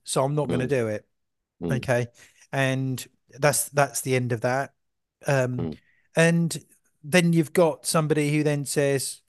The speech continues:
Speaker 1: "I really need the money, but my principles are more of value to me."
Speaker 2: Hmm.
Speaker 1: Um, but I'm gonna lose out on this, you know,
Speaker 2: Hmm.
Speaker 1: well-paid opportunity.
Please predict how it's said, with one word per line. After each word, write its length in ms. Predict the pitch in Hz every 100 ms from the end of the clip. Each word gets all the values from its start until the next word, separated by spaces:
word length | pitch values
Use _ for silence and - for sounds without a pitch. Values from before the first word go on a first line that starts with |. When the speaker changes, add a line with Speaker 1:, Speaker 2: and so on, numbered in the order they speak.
| -
Speaker 1:
"I 60 |
really 240 | 135 151 127
need 160 | 135
the 60 | 127
money, 260 | 139 127 120
but 280 | 135 127
my 120 | 131 127
principles 920 | - 139 120 120 135 123 120 113 - - _ _ _ -
are 140 | 135
more 500 | 127 147 131 127 117 _ _ _ -
of 120 | 127
value 520 | 107 131 131 120 123
to 180 | 117 -
me." 480 | 117 120 104 104 104 _ _ _ -
Speaker 2:
Hmm. 260 | 85 78 69 _ _ _ _ _ -
Speaker 1:
Um, 420 | 135 117 113 110 _ _ _
but 420 | 147 123 131 120 _ _ -
I'm 160 | 147
gonna 160 | 135 127
lose 300 | 123 127 117
out 220 | 123 110
on 200 | 120 120
this, 360 | 117 117 - - _ _ _ _ -
you 80 | 131
know, 120 | 101 - _ -
Speaker 2:
Hmm. 180 | 175 127
Speaker 1:
well-paid 640 | 127 120 117 135 113 117
opportunity. 680 | 117 120 131 123 113 117 110